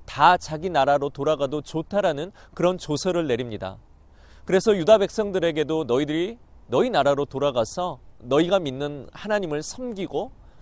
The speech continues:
성전을 건축하며 그 땅 가운데서 다시 정착해서 살아갈 수 있도록 모든 재정을 지원해주고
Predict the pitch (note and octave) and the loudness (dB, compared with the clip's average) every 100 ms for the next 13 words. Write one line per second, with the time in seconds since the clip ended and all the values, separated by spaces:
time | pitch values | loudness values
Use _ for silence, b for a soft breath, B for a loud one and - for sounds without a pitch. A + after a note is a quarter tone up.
0 | b - - A3+ A#3 G3+ F3+ F3+ D3+ C#3+ | b -18 -10 -6 -4 -2 -2 -4 -6 -8
1 | - - C#3 B2 B2 - - G3+ F#3+ D#3 | -8 -8 -8 -6 -6 -6 -4 -4 0 0
2 | C#3 A#2+ B2 - F3+ A#3+ B B - B2 | 0 -4 -6 -4 -8 -8 B B -16 -10
3 | F#3+ G3 D3+ C#3 - F3+ E3 C#3+ E3 - | -6 -6 -6 -8 -6 -6 -8 -6 -6 -4
4 | A#3+ G3 D#3 - A#2+ - A#2+ F3+ - B | -2 -2 -2 -4 -8 -6 -4 -4 -8 B
5 | B B - A#2+ E3+ G3 G#3 G#3 - D3 | B B -4 4 6 6 2 0 -6 -6
6 | C3+ E3+ E3+ F3 F3+ - - E3 D#3+ E3+ | 0 0 0 -2 -6 -12 -4 2 4 4
7 | D3+ - - F3+ | 0 -4 -6 -4